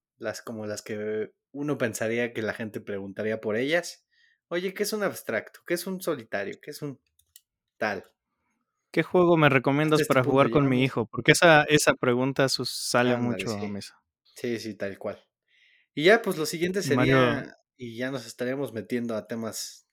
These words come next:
Speaker 1: perdón, Josh.
Speaker 2: No, que si le preguntan eso a Mario de que qué juego le recomiendas para jugar con su hijo, te va a decir On Mars, pues, también.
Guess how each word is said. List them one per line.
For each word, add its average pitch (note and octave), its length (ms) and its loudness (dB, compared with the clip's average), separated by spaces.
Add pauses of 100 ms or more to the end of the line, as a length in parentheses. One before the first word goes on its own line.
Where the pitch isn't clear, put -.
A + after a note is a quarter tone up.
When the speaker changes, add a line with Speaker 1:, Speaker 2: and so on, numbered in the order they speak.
Speaker 1:
perdón, B2+ 360 -2
Josh. F3 200 -6 (480)
Speaker 2:
No, C3+ 220 4
que A#2 300 6
si C3+ 140 4
le B2 120 6
preguntan C#3 400 6
eso C3+ 140 2
a C3+ 40 4
Mario C#3 240 8
de A#2 120 4
que A#2+ 160 -4
qué D3+ 100 4
juego C#3+ 200 6
le B2+ 100 6
recomiendas B2+ 420 2
para A#2 140 2
jugar B2+ 160 2
con B2+ 160 0
su B2+ 80 2
hijo, C#3 220 6
te A#2 100 2
va A2 100 4
a A2+ 40 4
decir A2+ 240 2
On A#2 100 4
Mars, D#3+ 320 8
pues, G#2 120 -6
también. G#2 380 -2